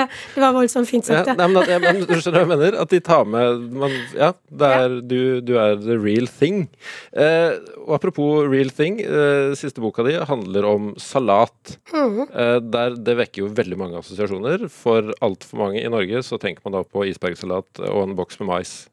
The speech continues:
Speaker 2: Kanskje litt, eh, Thousand Island og agurk. Hva, hva, hva er salat for deg?
Speaker 1: Det er litt morsomt at du sier det, fordi at når jeg presenterte ideen for redaktøren min,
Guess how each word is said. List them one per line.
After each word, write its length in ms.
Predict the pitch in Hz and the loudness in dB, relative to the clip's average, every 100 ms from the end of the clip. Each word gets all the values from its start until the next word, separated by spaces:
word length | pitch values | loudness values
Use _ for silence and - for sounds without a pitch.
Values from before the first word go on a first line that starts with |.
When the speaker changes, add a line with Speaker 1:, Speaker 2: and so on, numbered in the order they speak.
| _ | _
Speaker 2:
Kanskje 380 | - 92 - 90 | -4 -4 -4 -10
litt, 160 | - - | -10 -8
eh, 480 | 95 95 101 101 104 | -6 -4 -4 -6 -4
Thousand 380 | 107 82 - 90 | -4 -4 -2 -4
Island 240 | 85 95 | -2 0
og 140 | 95 95 | 0 0
agurk. 380 | 95 87 - - - - - - | -2 -4 -10 -20 -20 -20 -14 -6
Hva, 140 | 123 | -4
hva, 220 | 127 113 123 120 | -4 -8 -8 0
hva 140 | 127 127 | 2 4
er 100 | 110 | 0
salat 800 | - 139 120 90 98 - _ - | -2 -2 0 0 0 -4 _ -20
for 400 | - - - 113 | -20 -20 -2 0
deg? 240 | 80 - - _ _ - - - - - _ _ | 2 -2 -8 _ _ -20 -20 -20 -20 -20 _ _
Speaker 1:
Det 100 | 240 | 2
er 80 | 262 | 2
litt 140 | 254 226 | 0 -4
morsomt 320 | 214 - 247 | -6 -2 0
at 140 | 233 | 0
du 80 | 233 | -2
sier 340 | 214 - 214 220 | -8 -2 0 0
det, 120 | 240 | 0
fordi 220 | 247 240 | 0 0
at 80 | 247 | 2
når 120 | 262 262 | 2 0
jeg 60 | 262 | 0
presenterte 720 | 262 262 247 - 285 254 240 | -4 -2 -4 0 0 0 -2
ideen 380 | 226 254 254 247 | 2 4 2 0
for 140 | 233 | -4
redaktøren 560 | 240 247 247 294 285 262 | -4 -4 -6 -2 0 0
min, 140 | 320 | 0